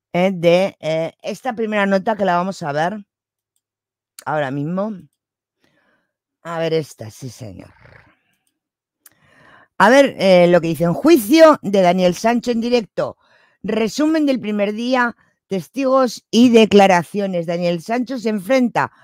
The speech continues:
a la pena de muerte o a cadena perpetua. Es que veis, joder, es que se han ido, es que es todo muy subgéneres, porque se han ido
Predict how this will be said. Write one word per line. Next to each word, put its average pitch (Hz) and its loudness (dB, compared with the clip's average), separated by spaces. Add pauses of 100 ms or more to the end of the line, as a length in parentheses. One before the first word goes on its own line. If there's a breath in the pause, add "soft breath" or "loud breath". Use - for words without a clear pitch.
(220 soft breath)
a 180 0
la 196 2
pena 247 -4
de 233 -2
muerte 233 -2
o 220 4
a 196 0
cadena 202 -2
perpetua. 180 -4
Es 170 -10
que 220 -4
veis, 208 -6 (300)
joder, 185 2
es 170 -14
que 269 -6
se 269 -4
han 262 0
ido, 190 -2 (640)
es 185 -12
que 285 -12
es - -12
todo 269 -4
muy 220 -2
subgéneres, 190 -6
porque 170 -6
se 202 -6
han 220 -2
ido 220 -2